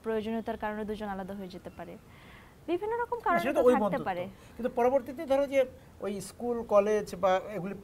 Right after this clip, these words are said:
Speaker 2: আহ, পার করেও তো বন্ধুত্ব তৈরি হয়।
Speaker 1: আচ্ছা।
Speaker 2: আমার কর্মজীবনে তৈরি হতে পারে, তোমার গানের, আহ, জায়গা তৈরি হতে পারে,
Speaker 1: হুম।
Speaker 2: আবার ব্যক্তিগত সম্পর্কের বন্ধুত্ব তৈরি হয়, তাই না?
Speaker 1: হুম।
Speaker 2: সেগুলো সবই, মানে, আজকে তোমার সঙ্গে আমার বন্ধুত্ব আছে, কালকেই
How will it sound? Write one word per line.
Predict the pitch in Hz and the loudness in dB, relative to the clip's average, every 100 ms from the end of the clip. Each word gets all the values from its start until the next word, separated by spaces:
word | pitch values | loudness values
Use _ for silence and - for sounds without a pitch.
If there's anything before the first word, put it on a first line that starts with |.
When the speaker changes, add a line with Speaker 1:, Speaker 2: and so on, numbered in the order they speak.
| - | -8
Speaker 2:
আহ, | 151 - | -6 0
পার | 185 | 0
করেও | 180 208 | 0 -4
তো | 220 | -4
বন্ধুত্ব | 202 175 170 175 | -2 -4 -4 -8
তৈরি | 175 180 147 | -6 -6 -6
হয়। | 131 127 | -8 2
Speaker 1:
আচ্ছা। | 262 262 247 | 4 4 0
Speaker 2:
আমার | 175 180 | -2 -2
কর্মজীবনে | 190 185 165 170 | -2 -2 -4 -6
তৈরি | 165 | -6
হতে | 156 | -6
পারে, | 160 160 | -4 -4
তোমার | 160 160 | -4 -4
গানের, | 160 165 | -2 -4
আহ, | - - - 156 143 - - - | -10 -10 -4 -4 -4 -12 -18 -12
জায়গা | 151 160 | -10 -8
তৈরি | 156 | -8
হতে | 156 165 | -10 -8
পারে, | 151 151 - - | -8 -8 -12 -6
Speaker 1:
হুম। | 233 220 | -6 -2
Speaker 2:
আবার | - 190 | 0 2
ব্যক্তিগত | 156 185 202 190 | 2 -2 -4 -6
সম্পর্কের | - 190 180 196 202 | -6 -6 -6 -6 -6
বন্ধুত্ব | 170 170 180 | -6 -8 -8
তৈরি | 175 151 131 | -8 -8 -10
হয়, | 131 202 | -12 -10
তাই | |
না? | 240 - - | -10 -10 -6
Speaker 1:
হুম। | 233 214 - - | -6 -6 -8 -4
Speaker 2:
সেগুলো | 185 240 240 | -4 -4 -6
সবই, | - 220 170 | -4 -4 -6
মানে, | 160 | -10
আজকে | - 175 175 - 214 208 - - - | -6 -6 -6 -6 -6 -6 -10 -18 -6
তোমার | 190 | -6
সঙ্গে | 180 196 | -4 -4
আমার | 185 | -4
বন্ধুত্ব | 170 170 180 190 | -2 -6 -4 -4
আছে, | 185 - - - - | -6 -16 -20 -20 -6
কালকেই | 185 180 190 | -4 -4 -6